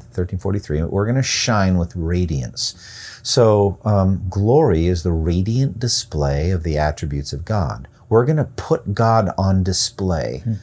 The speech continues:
Speaker 1: for all eternity. Now, you know I've written a book on heaven, and I'm saying that a lot of that is the backward look on what God did in and through us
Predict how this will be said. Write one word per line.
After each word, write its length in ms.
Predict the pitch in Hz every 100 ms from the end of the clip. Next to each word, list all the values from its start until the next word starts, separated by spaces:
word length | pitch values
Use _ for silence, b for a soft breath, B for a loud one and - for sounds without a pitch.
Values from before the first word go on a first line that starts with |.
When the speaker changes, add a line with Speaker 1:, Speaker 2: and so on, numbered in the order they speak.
| B
Speaker 1:
for 320 | - 95 85
all 200 | 78 76
eternity. 600 | 78 - 98 78 64 50 - 120 B B
Now, 60 | 78
you 160 | 85 92
know 180 | 90
I've 80 | 82
written 160 | 90 78
a 40 | 76
book 220 | 80 80
on 100 | 76
heaven, 380 | 78 123 82 76
and 140 | 78
I'm 120 | 80 78
saying 360 | 104 92 82
that 140 | 76 73
a 60 |
lot 360 | 76 85 107 147
of 100 | 76
that 180 | 71 73
is 140 | 80
the 140 | 87 87
backward 640 | 82 85 85 92 95 92
look 360 | 76 62 - - B B B B
on 260 | 101 90 87
what 240 | 117 127
God 340 | 123 117 110 92
did 300 | 101 95 90
in 260 | 98 117 131
and 260 | - 92 87
through 360 | - 120 95
us 420 | 67 76 - -